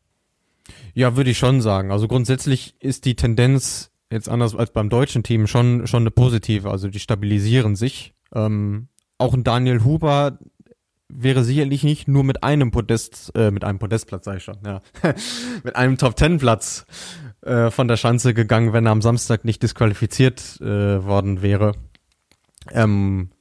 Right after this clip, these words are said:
und der Rest, ja gut, ich mein, äh, Philipp Aschenwald hatte vor der Saison zwar gesagt, er möchte ein Siegspringer werden. Ich sag mal, ganz aufgegangen ist es jetzt nicht, aber es ist auch nicht schlecht. Von daher, äh, würde ich mir aus österreichischer Sicht, äh, keine Sorgen machen, was das angeht.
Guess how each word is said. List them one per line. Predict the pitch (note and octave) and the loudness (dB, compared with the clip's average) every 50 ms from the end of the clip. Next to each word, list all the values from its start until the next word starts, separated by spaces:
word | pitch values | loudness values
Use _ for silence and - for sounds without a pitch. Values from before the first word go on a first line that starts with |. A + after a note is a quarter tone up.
| _ _ _ _ _ _ - - - - _ _ _ | _ _ _ _ _ _ -20 -20 -20 -20 _ _ _
und | - B2 A#2 - | -4 -2 0 0
der | A#2+ G2+ | 0 2
Rest, | G#2+ D3 F3 - - - | 2 2 0 0 -2 -2
ja | C#3 C3+ D#3+ F3 | 0 2 2 2
gut, | C3 C3 F3 E3+ - | 2 0 0 -2 -2
ich | B2 A2 | -2 0
mein, | C3+ B2+ C3 C3 B2+ - - | 0 2 2 2 0 -4 -6
äh, | - - - C3 B2+ B2 B2 B2 B2 B2 B2 A#2+ A#2+ A#2+ A#2+ A#2+ A#2+ A#2 A#2 | -8 -4 -2 0 0 2 2 2 2 2 0 0 0 0 0 0 -2 -4 -6
Philipp | - - - - - - - - C#3 C#3+ D3+ - | -8 -14 -20 -20 -20 -10 -4 0 2 2 2 0
Aschenwald | - - D3 D3+ - E3+ D#3 D3 C#3+ D3 D#3 E3 D#3+ - - C#3 - | 0 -4 -2 -2 -2 -2 -2 0 0 0 0 -2 -2 -4 -6 -4 -2
hatte | C#3+ C#3+ - D3 C3+ | -2 -2 0 -2 -2
vor | - - C#3 C#3 C#3 | 0 0 2 2 4
der | C#3+ D3 | 4 2
Saison | C#3 C3+ C3+ B2+ C#3 C3+ C#3+ | 2 2 2 0 0 0 0
zwar | - - C3 B2+ C3 | 0 0 0 0 0
gesagt, | B2 B2+ A#2 B2 A#2+ B2+ - - - | 0 -2 -2 -2 -2 -4 -4 -6 -6
er | - A#2+ | -6 -4
möchte | A#2 A#2 B2+ - - B2+ | -2 -2 -2 -2 0 -2
ein | A2+ G#2+ | -2 0
Siegspringer | G#2+ C3 D3 - - - - C#3+ C#3+ D3 D3 C3+ | 0 -2 -4 -4 -4 -4 -2 0 2 2 2 2
werden. | D3 D3 D3 D3 D3+ D3+ D3+ D3+ C3+ G#2 - - - | 0 0 0 -2 -4 -6 -6 -6 -8 -10 -12 -16 -16
Ich | C3+ - | -8 -2
sag | - C3 | -2 0
mal, | B2 A#2+ | 0 0
ganz | A2+ - B2 C3 - | 0 0 0 0 0
aufgegangen | - B2 C#3 C3+ - - A#2+ - A#2+ A#2+ B2+ B2+ - | 0 0 -2 -2 -4 -6 -2 0 0 0 0 -2 0
ist | A2 C3 A2+ | 0 2 2
es | A#2 G#2+ A2+ | 4 4 2
jetzt | A2 G2 - - | 2 2 2 2
nicht, | C3+ - - - - _ - - - - - - - - - | 2 2 2 -2 -12 _ -20 -20 -20 -20 -20 -20 -20 -12 -6
aber | - A2 A#2 A#2 A2+ | -4 -2 0 0 2
es | B2+ B2+ A#2+ | 2 2 2
ist | D3 C#3+ A#2+ | 2 2 2
auch | - - B2 | 2 2 0
nicht | A2+ G#2+ - | 0 0 -2
schlecht. | - A#2 A#2 A#2 - - | 0 0 0 0 0 -4
Von | G#2+ G2 | -6 -4
daher, | F#2+ G2+ G#2 G#2+ A#2 A2+ A2 A2 G#2+ G#2+ A2 A2 G#2+ - | -2 0 0 0 2 0 0 -2 -2 -2 -4 -4 -4 -6
äh, | - | -6
würde | A2+ A2 A2+ | -4 -2 0
ich | A2+ A2+ | 0 2
mir | A#2 A2 | 2 2
aus | A2 | 2
österreichischer | - - A#2 - - G#2+ A2 A2 G#2+ G#2 G#2 G#2 | 2 0 -2 0 0 0 2 2 2 2 2 2
Sicht, | G2 A2+ A2 - - - E2+ - | 2 0 -2 -2 -6 -12 -8 -4
äh, | A2+ A2 G#2+ G#2 G#2 | -2 0 0 0 0
keine | G2 - - A#2 A2+ A2+ G#2+ | -2 0 0 0 2 2 2
Sorgen | F#2+ G#2+ A2 B2 A#2+ G#2 G2 | 4 4 4 4 2 2 0
machen, | G2+ G2+ - G#2 G2+ G2 | -2 -4 -4 -4 -8 -6
was | G2 G#2 G2+ - | -6 -6 -6 -4
das | G#2 G#2+ - | -6 -6 -6
angeht. | - A2 G#2 G2 G2 G2 G2 - | -4 -4 -4 -2 -2 -2 -4 -6